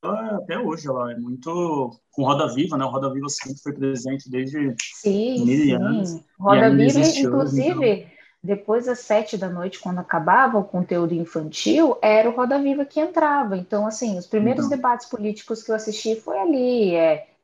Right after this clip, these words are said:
Speaker 2: que eu fui entender alguma coisa sobre política, entender o que, que
Speaker 1: Uhum.
Speaker 2: às vezes eles entrevistavam um juiz, enfim.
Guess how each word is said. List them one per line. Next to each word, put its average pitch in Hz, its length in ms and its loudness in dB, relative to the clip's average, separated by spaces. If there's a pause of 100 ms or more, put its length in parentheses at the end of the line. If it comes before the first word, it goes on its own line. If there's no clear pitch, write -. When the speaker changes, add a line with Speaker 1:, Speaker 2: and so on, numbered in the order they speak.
Speaker 2:
que - 80 -8
eu 185 40 -4
fui 196 140 -6
entender 185 580 0
alguma 165 360 0
coisa 160 420 -4
sobre 151 260 -10
política, 165 640 -6
entender 156 560 -4
o 143 40 -8
que, - 380 -6 (100)
que - 140 -16
Speaker 1:
Uhum. 117 280 -4
Speaker 2:
às 175 100 0
vezes 180 160 2
eles 170 260 0
entrevistavam 175 640 -2
um 165 40 -2
juiz, 180 560 0
enfim. 190 500 -4